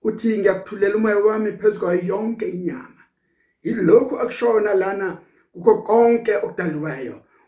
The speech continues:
kukho konke okuphefumulayo, kukho konke okungumfanekiso kaNkulunkulu,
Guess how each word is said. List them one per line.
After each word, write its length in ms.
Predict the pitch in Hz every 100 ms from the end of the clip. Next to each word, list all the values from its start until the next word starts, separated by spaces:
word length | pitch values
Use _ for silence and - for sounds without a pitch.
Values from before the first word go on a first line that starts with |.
| _
kukho 300 | 170 214 214
konke 340 | 233 233 254
okuphefumulayo, 1120 | 233 - 220 - 233 220 214 190 160 156 156 156 _ _
kukho 260 | 175 220 -
konke 300 | 233 254 262
okungumfanekiso 760 | 247 208 180 226 240 226 233
kaNkulunkulu, 840 | 233 233 254 247 240 196 185 160